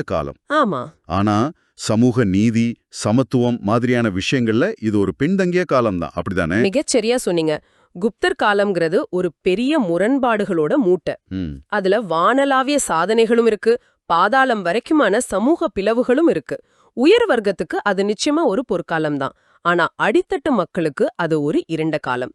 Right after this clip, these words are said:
Speaker 2: இதுதான் நடுநிலையான பார்வை.
Speaker 1: அப்போ இன்னைக்கு நாம பார்த்த ஆதாரங்கள்ல இருந்து தெரிய வர்றது என்னன்னா, பொற்காலம்ங்கிற ஒரே ஒரு லேபிள் குப்தர் காலத்துக்கு பத்தாது.
Speaker 2: பத்தவே பத்தாது.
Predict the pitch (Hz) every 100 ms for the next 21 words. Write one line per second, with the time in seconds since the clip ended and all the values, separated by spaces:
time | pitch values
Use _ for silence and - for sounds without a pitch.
0 | _ _ - 220 208 269 466 196 180 202
1 | 185 180 160 226 - 135 135 120 - _
2 | - 90 127 135 101 110 117 131 110 101
3 | 90 113 170 185 135 98 135 180 180 156
4 | 139 147 165 131 127 151 135 113 101 117
5 | 117 87 117 - _ _ - 135 202 -
6 | 196 170 147 139 127 104 107 170 180 135
7 | 110 123 139 190 123 120 - 160 131 117
8 | 151 190 156 - 233 139 73 - 170 -
9 | 185 196 185 147 143 131